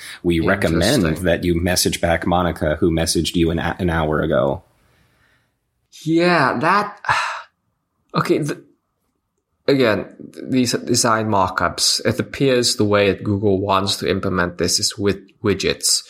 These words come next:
Speaker 2: which makes sense because it's an interesting, an, an existing, sorry, convention that exists in Android.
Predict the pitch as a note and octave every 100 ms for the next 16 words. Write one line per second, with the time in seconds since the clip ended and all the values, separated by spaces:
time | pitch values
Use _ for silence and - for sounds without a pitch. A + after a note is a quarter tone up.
0 | - - - _ A#2+ A#2 - A#2 - -
1 | C#3 A2+ F#2 - G2+ G2 G#2 F#2+ F#2+ -
2 | G#2 G#2 - G2+ G2 - A2+ A2+ - A#2
3 | A2 G2 - A#2+ A2 A2+ D3 - G2 D#2
4 | D#2+ - - F2 F2 F#2 - _ - G2+
5 | A2 A2 G#2+ - E2+ D#2+ - _ - F#2
6 | F#2+ - G2 - F#2 F#2+ F#2+ E2+ C#2+ D2